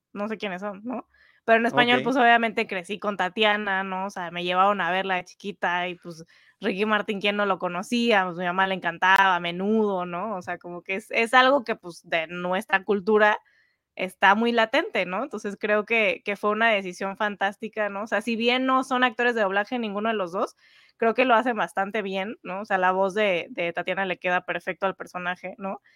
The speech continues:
Speaker 1: Y en español, en inglés, perdón, es esta Susan Egan, ¿no? Que, que ella originó el papel de, de Bella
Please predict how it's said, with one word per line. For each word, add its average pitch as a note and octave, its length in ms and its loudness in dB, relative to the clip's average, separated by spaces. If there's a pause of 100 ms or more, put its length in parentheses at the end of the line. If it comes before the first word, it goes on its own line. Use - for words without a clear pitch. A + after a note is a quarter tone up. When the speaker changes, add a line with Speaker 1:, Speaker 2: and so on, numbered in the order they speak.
(300)
Speaker 1:
Y A#3+ 120 2
en C4 140 4
español, C4+ 520 4
en A#3+ 220 2
inglés, B3 320 -2
perdón, B3+ 280 0
es B3 100 -6
esta A#3+ 320 -2
Susan A3+ 560 -2
Egan, A3+ 520 -2
¿no? G#3 300 -6
Que, F3 440 -4
que G3 200 0
ella G#3 260 2
originó G3+ 460 -2
el A3+ 80 -2
papel F#3+ 380 -2
de, F#3 360 -4
de F3+ 200 -4
Bella F#3 520 -2